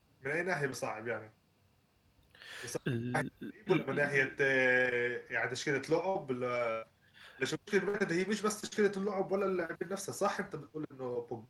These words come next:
Speaker 1: رجع، آه، بيصير بيلعب جد منيح، وسانشو كمان آخر كم لعبة مش يلعب منيح. بس أنت بتقول إنه من عشرين ضربة عندك جول، آه، عندك هدف واحد.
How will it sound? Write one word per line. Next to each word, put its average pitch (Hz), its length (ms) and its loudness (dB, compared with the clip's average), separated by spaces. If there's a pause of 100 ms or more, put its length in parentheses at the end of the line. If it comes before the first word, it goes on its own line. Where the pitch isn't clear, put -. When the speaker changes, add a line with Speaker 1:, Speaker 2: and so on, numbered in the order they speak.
Speaker 1:
رجع، 120 480 0
آه، 107 340 -6 (360)
بيصير 131 240 0
بيلعب 123 340 0
جد 147 260 -2
منيح، 139 280 -6
وسانشو 147 400 -4
كمان 135 280 -2
آخر 135 280 -4
كم 131 200 -4
لعبة 123 400 -2 (320)
مش - 60 -12
يلعب 127 300 -4
منيح. 131 200 -8 (440)
بس - 340 -14
أنت 151 160 -8
بتقول 147 340 -10 (160)
إنه 117 100 -8
من 117 120 -12
عشرين 117 380 -10
ضربة 127 320 -2 (540)
عندك 127 200 -4
جول، 143 380 -2
آه، 117 380 -4 (240)
عندك 139 260 -4
هدف 135 180 -4
واحد. 139 340 -2